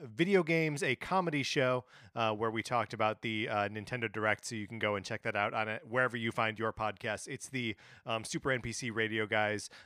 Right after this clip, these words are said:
Um, Connor McCabe was on there. Connor's been on a previous episode of Nintendo Cartridge Society with us. Um,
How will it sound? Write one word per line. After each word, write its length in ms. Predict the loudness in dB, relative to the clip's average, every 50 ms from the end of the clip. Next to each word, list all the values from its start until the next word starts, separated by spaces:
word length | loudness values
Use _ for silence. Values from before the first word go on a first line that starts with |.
| _ _
Um, 380 | -2 2 2 4 2 2 0 -4 -8 -2
Connor 260 | 0 0 2 2 0
McCabe 280 | -2 -2 0 0 0
was 160 | 0 -2 -2 -2
on 180 | -2 -2 -2
there. 160 | -2 -2 -2
Connor's 320 | -2 -2 -4 -4 -4 -6 -4
been 180 | -4 -2 -2
on 160 | 0 0 0 0
a 220 | 0 0 -2 -2
previous 360 | -4 -6 -6 -6 -6 -4 -4 -4
episode 420 | -6 -6 -6 -6 -4 -4 -4 -4
of 140 | -6 -6 -8
Nintendo 380 | -8 -8 -8 -6 -6 -6 -6
Cartridge 380 | -4 -2 -4 -4 -4 -6 -12 -14
Society 460 | -14 -12 -8 -4 0 0 0 0 -2
with 160 | -6 -2 0
us. 340 | 2 4 4 2 0 -4 -10 -12 -14 -18 -18 -18 -16 -8 -2
Um, 360 | 0 2 2 2 0 -2 -8